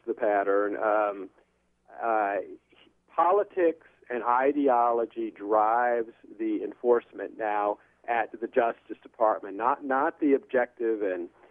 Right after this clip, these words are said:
fair and impartial, um, interests of, of justice. And, uh, there's no way that he's gonna allow a criminal investigation to go forward that would in any way,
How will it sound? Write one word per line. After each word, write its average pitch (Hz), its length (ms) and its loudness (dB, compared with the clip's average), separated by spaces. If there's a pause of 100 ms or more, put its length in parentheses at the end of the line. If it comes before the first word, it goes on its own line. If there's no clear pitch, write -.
(400)
fair 117 400 4
and 98 120 0
impartial, 107 1000 0
um, 92 400 -4 (240)
interests 135 540 2
of, 113 180 0 (160)
of 117 240 -4
justice. 156 500 0 (160)
And, 120 380 0 (640)
uh, 113 220 0
there's 160 280 4
no 180 160 2
way 190 320 4
that 139 120 0
he's 151 180 -2
gonna 135 180 2
allow 120 260 2
a 98 40 -4
criminal 170 320 0
investigation 110 640 -2
to 104 60 -4
go 101 320 0
forward 104 560 2 (340)
that 117 180 0
would 120 220 4
in 117 140 -2
any 143 260 2
way, 117 500 2